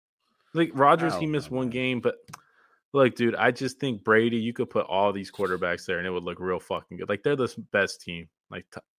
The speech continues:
Speaker 1: one through fifty-three, they're stacked on offense. I, I just don't think Tom Brady's the M V P. You could take him off, they'd still be a good team.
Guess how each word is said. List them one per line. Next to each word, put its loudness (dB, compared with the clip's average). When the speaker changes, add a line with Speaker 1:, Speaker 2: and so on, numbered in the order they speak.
Speaker 1:
one -2
through -6
fifty-three, -6
they're 0
stacked 0
on -4
offense. -6
I, 4
I -10
just -10
don't 0
think -4
Tom -2
Brady's 2
the -4
M -6
V -8
P. -12
You -6
could -2
take 2
him 2
off, 0
they'd -2
still -2
be 0
a 2
good -2
team. -10